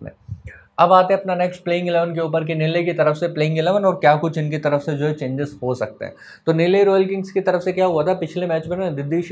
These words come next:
राजगोपाल जो है वो इंजर्ड हो गए थे, तो अब हो सकता है कि इस मैच में अगर वो फुल्ली फिट नहीं हुए, अगर हुए तो भाई वही खेलेगा, ठीक है। but अगर वो फुल्ली फिट नहीं हुए, तो उस केस में आपको यहाँ से सूर्य प्रकाश खेलता हुआ दिख जाएगा, जिनका अभी तक का मैं बोलूँगा कि जो स्कोर रहा है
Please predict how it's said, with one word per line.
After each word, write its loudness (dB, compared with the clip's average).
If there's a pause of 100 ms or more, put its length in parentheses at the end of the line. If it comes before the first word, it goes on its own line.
राजगोपाल 4
जो -2
है 2
वो -2
इंजर्ड 0
हो -2
गए -2
थे, -10 (360)
तो 6
अब 4
हो 2
सकता 0
है -2
कि -4
इस -4
मैच -6
में -8
अगर 2
वो 0
फुल्ली 0
फिट -4
नहीं -2
हुए, -2
अगर 0
हुए 0
तो 0
भाई 2
वही 0
खेलेगा, -6 (680)
ठीक -2
है। 4
but 4
अगर 4
वो 4
फुल्ली -2
फिट -4
नहीं 0
हुए, 0
तो -2
उस -4
केस -4
में -2
आपको -2
यहाँ 0
से -6
सूर्य 0
प्रकाश 2
खेलता 0
हुआ 4
दिख -4
जाएगा, 4 (400)
जिनका 2
अभी 4
तक 0
का 2
मैं 2
बोलूँगा 0
कि -6
जो 0 (120)
स्कोर 0
रहा 4
है -2